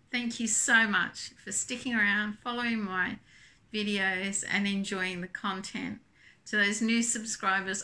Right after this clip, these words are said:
I hope you jump into the Birthstone Make Along. You can catch up. It's not that hard. And I hope you try some of the other make-alongs that are out there. Thank you for watching. Stay safe.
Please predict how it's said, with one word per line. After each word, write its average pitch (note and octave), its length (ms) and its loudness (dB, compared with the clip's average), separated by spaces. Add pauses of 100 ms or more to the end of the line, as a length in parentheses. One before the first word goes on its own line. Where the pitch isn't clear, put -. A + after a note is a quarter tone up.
I G3 80 -2
hope A3+ 440 0
you A#3+ 120 -2
jump A3 320 0
into A3+ 300 0
the G#3 100 -2
Birthstone G#3 520 -2
Make G#3+ 320 0
Along. G#3 380 -2
You G3+ 340 0
can A3+ 520 -4
catch A3+ 380 0
up. - 260 2 (460)
It's G3+ 300 -4
not G3+ 240 2
that F#3 220 2
hard. F3 440 0 (340)
And A#3+ 100 4
I C4+ 40 6
hope C#4 300 2
you C#4+ 60 -8
try B3+ 280 2
some A3 300 2
of G#3 80 -2
the G#3 160 0
other F#3+ 180 0
make-alongs F3+ 760 -2
that F#3 120 -4
are F3 140 2
out D#3+ 420 -2
there. E3+ 320 -6 (680)
Thank A#3 300 -2
you B3 100 -4
for A#3+ 160 -10
watching. F3+ 580 -6 (200)
Stay - 520 2
safe. F#3 460 -2